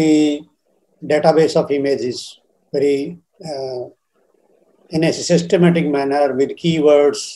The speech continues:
and in a searchable manner, and use the database of images, uh, maybe X-ray images, maybe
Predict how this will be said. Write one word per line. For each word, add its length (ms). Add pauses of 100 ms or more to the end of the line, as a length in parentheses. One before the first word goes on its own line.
(120)
and 280
in 60
a 180
searchable 460
manner, 280 (920)
and 120
use 360
the 180 (200)
database 480 (240)
of 140
images, 480 (1080)
uh, 280
maybe 360
X-ray 380
images, 380 (100)
maybe 220